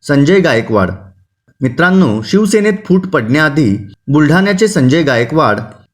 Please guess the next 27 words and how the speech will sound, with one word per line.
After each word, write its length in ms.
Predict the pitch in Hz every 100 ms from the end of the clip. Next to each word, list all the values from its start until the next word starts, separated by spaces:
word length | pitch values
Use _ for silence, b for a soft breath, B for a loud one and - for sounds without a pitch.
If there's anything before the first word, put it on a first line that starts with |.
| -
फार 160 | 208
समोर 320 | 214 170 165
आलेले 320 | 170 131 139 151
दिसले 340 | 127 - 131
नाहीत. 280 | 131 98 92 - - - _ b -
पण 160 | 208
जेव्हा 440 | 180 160 156 180 113
शिवसेनेत 460 | 120 208 208 208 208 -
फूट 200 | 175 185
पडली, 420 | 180 127 127 131 104 104 - b b -
ही 60 | 226
सगळी 320 | 190 143 196
मंडळी 460 | 196 151 180 120
शिंदेंसोबत 720 | 117 147 147 196 202 170 170 160
गेली, 380 | 127 143 123 107 104
तेव्हापासून 760 | 135 165 185 165 - 131 113 117 B B B
माध्यमांमध्ये 920 | 147 135 180 208 208 170 143 139 107
जास्त 360 | 110 175 180 214
चर्चेत 380 | 185 107 156 156
येऊ 240 | 127 127
लागली. 380 | 123 98 92 90 90 - _ _ b _
फक्त 240 | 202 202 233
चर्चेतच 640 | - 147 123 202 214 202
नाही, 480 | 143 147 165 214 208
तर 100 | 196
काही 280 | 175 151
विधानांमुळे 800 | 202 156 147 165 170 165 175 117